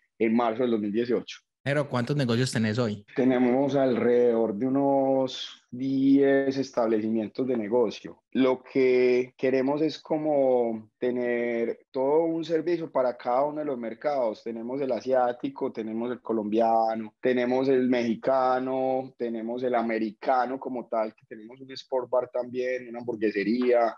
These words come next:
Speaker 1: tenemos las discotecas, ya que es nightclub, pues, hasta las cinco de la mañana. Yo también hago parte, pues, de, de una bakery que es muy famosa en Medellín, que es Mi Buñuelo. Ahora estoy también haciendo parte de la primera expo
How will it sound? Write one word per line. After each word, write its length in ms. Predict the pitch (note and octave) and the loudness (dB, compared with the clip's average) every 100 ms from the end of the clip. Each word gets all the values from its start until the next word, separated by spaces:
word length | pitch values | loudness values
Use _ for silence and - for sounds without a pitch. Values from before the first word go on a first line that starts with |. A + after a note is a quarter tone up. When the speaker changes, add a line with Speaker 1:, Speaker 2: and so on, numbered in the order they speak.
| _ | _
Speaker 1:
tenemos 360 | C3 B2+ B2 C3+ | 0 0 2 2
las 300 | C#3 C3 G#2+ | 4 2 0
discotecas, 1120 | A#2+ - A#2 - D#3+ D#3 C#3 B2 A#2+ - - _ | -8 -6 -6 0 0 0 -2 -2 -2 -8 -20 _
ya 320 | A2 A2 G#2 - | -2 -2 -2 -6
que 100 | A#2 | -14
es 200 | A#2 - | -12 -8
nightclub, 480 | B2+ B2 A#2+ B2 - | -4 -4 -4 -8 -6
pues, 140 | B2 | -10
hasta 220 | A#2 A2 | -8 -6
las 220 | G#2 G2 | -4 -6
cinco 320 | - A2 - B2+ | -8 -12 -6 -2
de 60 | |
la 60 | B2 | 0
mañana. 680 | G#2+ G2+ C3+ C#3 C3 A#2 - _ | 0 0 0 0 -2 -4 -10 _
Yo 100 | B2+ | 0
también 260 | C#3 C#3+ C#3+ | 2 2 2
hago 220 | C#3 C#3 | 0 0
parte, 320 | C#3+ C3 C#3 | -2 -2 -6
pues, 280 | C3+ C3+ A#2+ | -2 -4 -2
de, 500 | C3+ C3+ B2+ A2 G2 G2 | 0 2 2 0 -2 -4
de 120 | A2+ | -4
una 260 | A2 A#2 B2 | -2 -4 -2
bakery 520 | C3+ B2 C3+ B2+ G#2 | -2 -2 -4 -4 -4
que 140 | - | -6
es 60 | A2 | -6
muy 160 | A#2 | -4
famosa 360 | B2+ C3 C3 C3 | -4 -4 -4 -6
en 60 | B2+ | -6
Medellín, 320 | A2+ G#2 G2 | -6 -8 -8
que 100 | A#2+ | -8
es 60 | |
Mi 80 | B2+ | -4
Buñuelo. 600 | B2+ G#2+ C#3 D#3 C3+ A#2+ - - | -2 0 2 4 4 2 -4 -2
Ahora 440 | A2 A2 G#2+ A2+ | 0 2 2 2
estoy 760 | A#2 - - B2+ B2 B2 B2 | 0 -6 -2 2 2 2 0
también 340 | A#2+ B2 B2 B2 | -2 -4 -2 -2
haciendo 360 | A#2+ A#2+ B2 | -4 -2 -4
parte 800 | A#2+ C3+ B2 A#2 - B2 A#2+ B2 _ _ G2+ | 0 0 0 -4 -4 -4 -4 -8 _ _ -10
de 720 | A2 G#2+ G#2+ G2+ G2+ G2 E2+ | -4 -2 -2 -2 -4 -6 -4
la 200 | G#2+ G2+ | -4 -2
primera 540 | A2+ G#2 G#2+ A#2 A2+ | -2 0 2 0 -2
expo 720 | - A#2 - - - A#2+ A#2 | -2 -4 -4 -16 -6 -4 -4